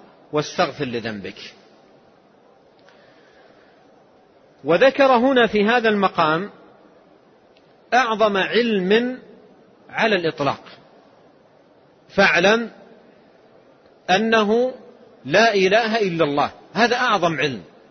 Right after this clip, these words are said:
أعظم شيء يتعلمه العبد في هذه الحياة هو هذا المنصوص عليه هنا في هذه الآية، "فاعلم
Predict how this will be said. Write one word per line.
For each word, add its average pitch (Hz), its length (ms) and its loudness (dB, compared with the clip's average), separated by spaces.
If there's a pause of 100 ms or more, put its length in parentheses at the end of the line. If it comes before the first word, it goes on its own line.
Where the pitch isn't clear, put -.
(340)
أعظم 196 440 0
شيء 202 380 0
يتعلمه 175 680 0
العبد 151 340 -2
في 160 200 -6
هذه 220 260 2
الحياة 190 520 -2
هو 190 140 0
هذا 117 400 -6 (760)
المنصوص 190 600 0
عليه 156 380 -2
هنا 175 240 -2
في 139 140 -6
هذه 131 200 -4
الآية، 123 260 -8
"فاعلم 185 720 0